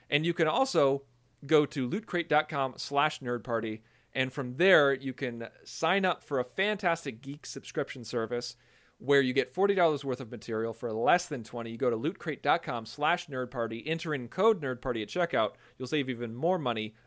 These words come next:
off of that. We're talking Pop Funkos, T-shirts, comic books, action figures, all great geek stuff. And we want to give you guys a discount. Now, Shar, we have one other thing that we'd like to talk about before we sign off.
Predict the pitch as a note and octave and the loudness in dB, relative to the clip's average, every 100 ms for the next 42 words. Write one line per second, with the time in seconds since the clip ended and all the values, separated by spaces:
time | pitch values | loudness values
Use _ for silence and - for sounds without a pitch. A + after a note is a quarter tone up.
0 | - B2+ B2+ A#2 G#2+ A2 A#2 C3+ A#2+ A2+ | 2 2 2 0 0 0 -2 0 0 -4
1 | G#2+ C3+ C3 D#3+ C#3 C3 A2+ G#2+ - - | -4 -2 -2 -4 -4 0 0 0 -4 -10
2 | _ - E3+ C#3+ C3+ A2 - - _ _ | _ -8 -6 -4 -2 -2 -4 -14 _ _
3 | _ - D#3+ D#3 C3+ C3+ A2 - - B2 | _ -2 2 2 0 0 0 -4 -2 2
4 | C#3 C3 A#2 B2+ A#2 A2 - D#3 F3 E3+ | 2 -2 -4 -4 -2 -6 2 8 8 8
5 | C3+ C3+ C#3 C3+ A2+ A#2+ A2+ - - G2+ | 4 2 2 2 -6 -8 -8 -8 -4 -4
6 | G2+ - _ _ _ A2+ A2+ A2+ C3+ F#3 | -4 -12 _ _ _ -2 -2 -2 -2 -2
7 | D3+ C#3+ C#3 _ - A#2+ C#3+ B2+ A#2+ A2+ | 0 0 -2 _ -16 -4 -2 -2 -2 0
8 | G#2+ G#2 - - G#2+ A2+ B2 - G#2+ - | 2 0 -4 -6 -6 -4 -6 -6 -8 0
9 | D#3+ C#3+ - _ _ - - F3+ C#3 F#3+ | 2 2 0 _ _ -8 2 4 4 2
10 | C4+ D4+ D3+ C3+ E3+ G3 F#3 F3 F#3 A#2+ | 0 -2 -2 2 2 2 0 -2 -2 -2
11 | B2+ B2+ - D3 C#3+ A2 G2 A#2+ - A#2 | 0 -2 -2 -2 -2 -2 -6 -6 -6 -6
12 | A#2 - A#2 A2+ A#2+ F#2+ - | -6 -6 -6 -6 -8 -10 -12